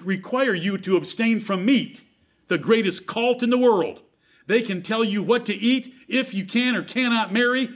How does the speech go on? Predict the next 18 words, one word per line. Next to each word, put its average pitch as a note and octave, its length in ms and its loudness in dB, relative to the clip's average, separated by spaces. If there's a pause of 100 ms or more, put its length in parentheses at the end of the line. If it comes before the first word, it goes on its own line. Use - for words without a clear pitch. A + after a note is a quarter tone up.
(120)
where B3 180 4
you've A#3 180 0
gotta A#3 240 2
marry, B3 320 2
what A3+ 240 0
you've F#3+ 140 0
gotta A#3 240 2
wear, B3+ 400 4 (160)
when C4 220 2
you've G3 140 0
gotta A#3+ 240 2
do B3+ 280 2
it, C4+ 160 -2 (220)
on A#3 260 2
and B3 120 2
on F3 680 0 (100)
it F3+ 220 0
goes, F3+ 540 2